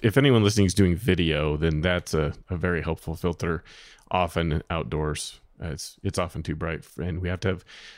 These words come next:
di-, specific shutter speeds for video. Anyway, the,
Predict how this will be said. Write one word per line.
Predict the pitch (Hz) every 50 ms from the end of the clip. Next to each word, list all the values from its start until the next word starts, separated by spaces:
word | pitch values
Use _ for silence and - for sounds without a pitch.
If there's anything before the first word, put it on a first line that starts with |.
| _ - - _
di-, | - - - -
specific | 113 - - 120 110 104 120 101 101 -
shutter | - 120 104 92 87
speeds | - - 82 80 80 -
for | - - 76
video. | 82 80 76 76 69 73 76 - _ -
Anyway, | 131 135 131 117 101 95 92 95
the, | 90 92 107 104 104 92 -